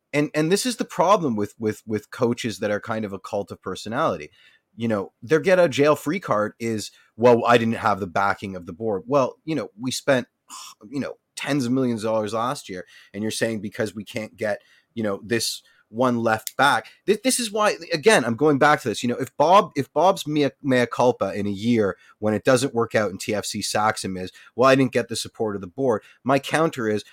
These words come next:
when you had the board support, this was a free ride for the Adama Diamondes of, of the, you know what I mean? Like, you di-, you didn't do enough. Uh,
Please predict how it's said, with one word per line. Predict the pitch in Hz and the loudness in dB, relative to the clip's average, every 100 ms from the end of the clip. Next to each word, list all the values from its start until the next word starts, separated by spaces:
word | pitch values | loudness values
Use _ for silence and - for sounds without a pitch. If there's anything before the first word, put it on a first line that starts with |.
| _ | _
when | 123 | 0
you | 135 | 2
had | 131 170 214 | 2 2 2
the | 165 | 2
board | 123 104 98 | -2 -2 -2
support, | - - - 92 101 - _ _ | -8 -14 -8 -6 -6 -10 _ _
this | 131 - | -2 0
was | 135 120 | 0 0
a | |
free | - - 147 | -4 -2 0
ride | 135 131 131 123 | 4 4 4 2
for | - 131 123 | 0 0 0
the | 120 139 139 | 0 0 0
Adama | 143 131 143 143 143 | -2 2 2 4 2
Diamondes | 127 139 143 147 196 220 95 85 - | 0 -2 0 2 2 0 -6 -8 -8
of, | 101 92 | -8 -6
of | 101 92 92 | -4 -4 -6
the, | 101 - | -12 -6
you | 110 | -2
know | 120 | 2
what | 120 | 2
I | 113 | 2
mean? | 113 165 | -2 -2
Like, | 147 117 - - | -2 -2 -4 -20
you | - 135 165 | -6 -4 -4
di-, | 110 170 - - | -4 -8 -8 -14
you | 156 147 | -8 -2
didn't | 180 185 - | 0 -2 0
do | 190 240 | 2 4
enough. | 156 113 90 127 - _ _ _ _ _ _ 123 | 4 4 0 -2 -6 _ _ _ _ _ _ 2
Uh, | 139 135 | 6 6